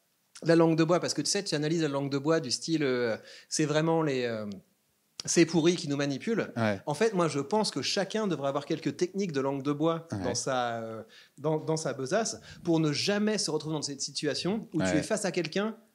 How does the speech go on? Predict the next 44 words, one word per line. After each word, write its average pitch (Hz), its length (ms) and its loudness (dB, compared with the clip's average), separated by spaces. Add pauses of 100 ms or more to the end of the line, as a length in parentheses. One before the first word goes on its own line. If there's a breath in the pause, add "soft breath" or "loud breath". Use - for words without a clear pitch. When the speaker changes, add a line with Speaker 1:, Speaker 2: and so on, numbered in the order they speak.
Speaker 1:
qui 160 200 -6
te 156 140 0
force - 600 -2 (520)
à 156 100 -4
te 156 140 -4
mettre 185 260 2
dans 180 60 0
une 147 180 -2
position 165 400 0
dans 175 80 -2
laquelle 156 240 -6
t'as 131 100 -4
pas 160 100 -6
envie 147 180 -6
d'être. 147 340 -6
Speaker 2:
Ouais. 92 400 0
Speaker 1:
Tu - 80 -10
vois, 196 120 0
il 175 60 -2
faut 165 120 -8
que 156 80 -6
ça 165 100 -4
t'aide, 196 180 -4
parce 185 140 -6
que 151 80 -4
dans 147 100 -4
les 147 100 -2
podcasts, 160 520 -4
euh, 135 240 -6
imagine 160 360 -4
que 147 100 -10
je - 80 -10
commence, 156 400 -2
euh, 127 200 -4 (300 soft breath)
à 139 80 -8
balancer 156 400 -2
un 143 100 -2
laïus, 151 380 -4
là, 127 80 -6
sur 131 120 -10
une 123 100 -10
question 139 260 -8
comme 127 140 -10
ça. 220 280 -6